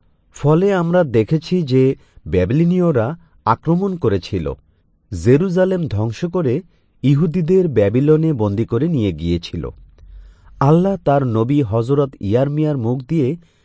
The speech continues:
যে সকল ভাববাণী প্রকাশ করেছিলেন, তার সবকিছু ঠিক সেভাবেই পূর্ণ হয়েছিল। কিন্তু জেরুজালেমের ধ্বংস এমন অর্থ বহন করেনি যে আল্লাহ ইহুদি জাতিকে একেবারে ত্যাগ করেছিলেন, অর্থাৎ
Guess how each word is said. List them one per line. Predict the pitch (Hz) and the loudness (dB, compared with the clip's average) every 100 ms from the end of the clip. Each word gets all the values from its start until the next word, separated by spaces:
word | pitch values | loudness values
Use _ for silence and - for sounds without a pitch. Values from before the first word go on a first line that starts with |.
| _ | _
যে | 101 123 156 | -4 2 2
সকল | - 165 170 170 | 2 -2 0 -2
ভাববাণী | 98 110 117 139 147 | -2 -2 0 0 0
প্রকাশ | 135 104 135 135 | -2 -2 -2 -4
করেছিলেন, | - 170 180 139 107 160 - _ _ _ - | -2 -4 -4 -2 -2 -4 -10 _ _ _ 0
তার | 175 | 2
সবকিছু | 165 - 147 - - 170 190 | 0 -2 -2 -2 -6 -6 -4
ঠিক | 175 165 170 - - _ - | -4 -2 -4 -6 -20 _ -10
সেভাবেই | - 135 113 120 123 170 | -2 0 2 2 2 0
পূর্ণ | 202 139 120 101 | 0 -2 0 0
হয়েছিল। | 92 87 - 85 73 - _ _ _ _ _ _ - | 0 -4 -4 -8 -8 -10 _ _ _ _ _ _ -4
কিন্তু | 196 180 220 | -4 0 0
জেরুজালেমের | 120 120 143 165 170 170 151 | 4 4 6 4 4 2 0
ধ্বংস | 110 131 139 - 156 160 - | 0 0 -2 -2 -2 -2 -2
এমন | 107 139 165 - | -2 -2 -4 -2
অর্থ | 98 - - | -2 -2 -2
বহন | 160 127 95 120 143 | 0 2 0 0 -4
করেনি | - 101 120 170 170 | -2 -2 0 -2 -2
যে | 117 170 - _ _ _ - | -2 -2 -8 _ _ _ 0
আল্লাহ | 143 165 180 180 - | 4 4 2 0 -2
ইহুদি | 123 131 143 160 | 0 2 2 2
জাতিকে | 120 110 139 - 143 - | 2 2 -2 -2 -2 0
একেবারে | 98 - 110 117 117 117 _ | -4 -2 0 0 0 -4 _
ত্যাগ | - 143 - | 0 0 0
করেছিলেন, | 151 131 - 87 82 65 - - _ _ _ _ _ - | -2 -4 -4 -6 -6 -8 -16 -20 _ _ _ _ _ 0
অর্থাৎ | - 170 117 160 | 0 0 -2 -2